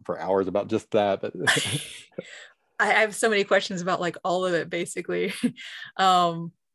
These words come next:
Speaker 2: I, I'm just kind of wondering, you know, during this time, like, during the peak experiences when, you know, you're using these psychedelics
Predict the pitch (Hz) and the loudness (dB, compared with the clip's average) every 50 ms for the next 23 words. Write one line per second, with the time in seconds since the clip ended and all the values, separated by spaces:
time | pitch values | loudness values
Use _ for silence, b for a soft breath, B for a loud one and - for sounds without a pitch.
0 | _ - - - - - 208 247 254 311 349 - - - 294 285 247 202 185 175 | _ -6 -6 -2 -2 -2 -2 0 0 0 -2 -2 2 2 2 4 4 2 0 0
1 | - 196 220 269 262 226 190 185 196 196 196 180 180 175 160 - 202 196 220 247 | 0 0 2 4 2 2 2 2 0 -2 -2 -2 -4 -4 -6 -4 0 0 0 0
2 | 254 254 254 233 220 - - - - 202 202 214 220 220 214 202 190 180 180 175 | -2 -2 -4 -4 -6 -6 -8 -8 -4 -2 0 2 2 2 2 0 -2 -2 -2 -4
3 | 175 160 - - _ _ _ b b b b _ _ _ - 214 233 233 220 220 | -4 -4 -6 -12 _ _ _ b b b b _ _ _ 4 4 6 6 6 4
4 | 220 - 262 254 254 226 226 - - - 214 214 220 220 214 208 202 - 202 190 | 4 0 -2 0 0 0 0 0 2 4 4 6 6 4 4 0 -4 -4 -4 -4
5 | 185 185 175 170 190 185 190 190 185 185 180 175 - 208 214 185 180 185 180 185 | -4 -4 -4 -4 -6 -4 -4 -4 -4 -6 -6 -2 -2 0 0 2 0 0 0 0
6 | 185 190 185 185 196 202 196 214 190 180 180 175 - - 185 180 175 185 175 170 | 0 0 0 0 0 0 0 -2 -4 -4 -2 -2 0 0 0 0 0 -2 -2 0
7 | 180 202 208 202 196 180 180 - - - - | 2 4 4 4 4 4 2 -2 -6 -8 -8